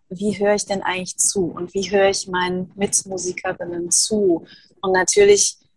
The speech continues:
äh, und, und es ist wie so eine, überhaupt mal zu schauen, wenn jetzt meine, wir sind irgendwie acht Leute, waren wir vielleicht oder neun, und dann ist eine vorne. Und, ähm, und dann haben wir ganz viel eben Augenmerk darauf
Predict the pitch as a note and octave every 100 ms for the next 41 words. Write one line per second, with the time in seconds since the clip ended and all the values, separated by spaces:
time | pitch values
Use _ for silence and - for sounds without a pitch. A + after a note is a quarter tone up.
0 | _ - - - G3+ - G3 - - -
1 | G3+ A3 A3+ G#3 G3 G3 - - _ _
2 | - - - - - G#3+ G3 B3 - A3+
3 | A3 G#3 G#3 G#3+ A3+ A3 G3+ G3+ G3 -
4 | - G3 F#3+ F#3 F3+ F3 E3+ F3 E3 E3
5 | E3 D#3 - E3 - B3+ B3+ A#3 G#3 F#3+
6 | F#3+ F#3+ G3 - F#3 F3+ - F3+ F3+ F#3+
7 | F#3+ - - _ F#3 F#3 - F#3 G3 G3
8 | - - G#3+ A3+ A3 G#3+ G#3+ _ _ _
9 | _ _ _ _ _ _ _ - G3 F#3
10 | F#3 - F#3 F#3 F3+ F3+ - - _ _
11 | _ _ - - G#3+ G3+ G3+ G#3 G#3+ A#3
12 | G3+ A#3+ - - A#3+ A3+ - - G#3+ G#3
13 | - - F3+ G3+ A3+ A#3+ A3 A3 - G3+
14 | F#3+ F#3+ G#3